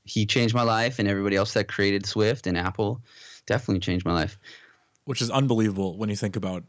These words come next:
Speaker 2: the impact that that has, because again, Objective-C has been around for, I, twenty plus years, I think. And I think people felt like it was fine. Uh, certain people were agitating for something new. John Siracusa famously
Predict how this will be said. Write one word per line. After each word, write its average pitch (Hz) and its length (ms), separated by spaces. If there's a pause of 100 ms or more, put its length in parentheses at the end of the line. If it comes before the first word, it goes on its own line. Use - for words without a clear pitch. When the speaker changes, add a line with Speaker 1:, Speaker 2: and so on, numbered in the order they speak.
(140)
Speaker 2:
the 101 220
impact 101 320
that 98 80
that 92 160
has, 117 280
because 98 380
again, 123 220
Objective-C 123 560
has 110 160
been 101 120
around 98 440
for, 95 400 (560)
I, 120 160 (240)
twenty 131 320
plus - 360
years, 143 240
I 143 120
think. 135 400
And 104 420
I 107 120
think 110 180
people 107 340
felt 104 300
like 107 160
it 104 100
was 104 140
fine. 107 500 (260)
Uh, 110 220
certain 143 300
people 127 260
were 110 160
agitating 110 480
for 110 120
something 107 340
new. 104 140 (240)
John 107 160
Siracusa 101 500
famously 104 640